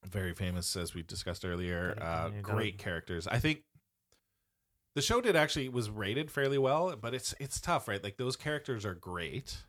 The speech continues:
Speaker 1: for me, speaking personally.
Speaker 2: I, I think that a lot of the episodes, like, some of the episodes where it's just them are s-,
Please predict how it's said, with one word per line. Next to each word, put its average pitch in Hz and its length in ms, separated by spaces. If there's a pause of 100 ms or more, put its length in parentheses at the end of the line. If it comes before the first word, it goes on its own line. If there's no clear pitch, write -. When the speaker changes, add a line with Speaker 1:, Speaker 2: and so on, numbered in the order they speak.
(160)
Speaker 1:
for 131 120
me, 107 320 (280)
speaking 90 300
personally. 87 340
Speaker 2:
I, 170 140 (140)
I 120 160
think 147 180
that 127 160
a - 20
lot 147 140
of 120 60
the 107 60
episodes, 104 360
like, 120 180
some 165 100
of 151 40
the 120 60
episodes 110 200
where 104 140
it's 95 100
just 95 360
them 85 240
are 85 100
s-, - 180